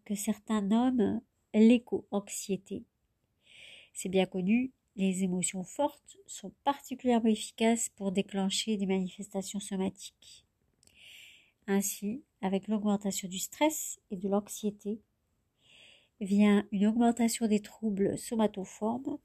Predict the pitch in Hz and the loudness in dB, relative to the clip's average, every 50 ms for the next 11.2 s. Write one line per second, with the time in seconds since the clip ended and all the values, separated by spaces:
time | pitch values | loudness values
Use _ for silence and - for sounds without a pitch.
0 | _ _ _ _ - 202 196 196 196 190 - - 208 196 - - - 208 196 202 | _ _ _ _ -6 -6 -4 -2 -4 -4 -6 -8 -10 -10 -8 -6 -4 -4 -4 -6
1 | - - 240 240 - 381 - _ _ _ _ _ _ _ _ _ - _ _ _ | -6 -8 -8 -6 -8 -10 -16 _ _ _ _ _ _ _ _ _ -20 _ _ _
2 | _ - 214 208 - _ _ - - - - - 220 208 196 196 190 185 196 190 | _ -4 -4 -4 -4 _ _ -10 -8 -6 -4 -4 -4 -2 0 0 0 0 0 -2
3 | 185 190 190 - - - 208 202 - 220 226 220 202 185 180 - _ _ _ _ | -2 -4 -6 -6 -8 -8 -6 -4 -2 0 0 0 0 -2 -4 -8 _ _ _ _
4 | _ _ _ _ _ _ _ _ _ _ _ _ _ _ _ _ _ _ _ _ | _ _ _ _ _ _ _ _ _ _ _ _ _ _ _ _ _ _ _ _
5 | _ _ _ _ _ _ _ _ _ _ _ _ _ _ _ _ - - - - | _ _ _ _ _ _ _ _ _ _ _ _ _ _ _ _ -20 -20 -20 -18
6 | - - - - - _ - 247 254 294 302 302 - 269 302 302 285 277 294 285 | -18 -18 -18 -18 -14 _ -2 2 4 4 4 2 2 2 2 4 6 8 8 10
7 | 285 277 269 - - 202 196 196 _ _ _ _ _ _ _ _ _ _ _ _ | 10 8 4 2 0 0 0 -2 _ _ _ _ _ _ _ _ _ _ _ _
8 | _ _ _ _ - 190 180 202 208 311 311 - - - 294 - - 226 - - | _ _ _ _ -2 2 2 6 6 6 4 4 2 -4 0 4 6 6 8 8
9 | 208 202 196 - - - 330 359 359 269 214 202 208 208 _ _ _ - 208 180 | 6 6 4 2 2 4 4 6 8 8 6 6 4 0 _ _ _ -4 0 2
10 | 202 190 190 - 294 277 285 262 254 233 - - 233 - - 208 202 202 - - | 2 2 4 4 6 8 8 6 6 4 0 -4 -6 -2 0 -2 -2 -2 -2 -2
11 | 220 214 220 | 0 0 -2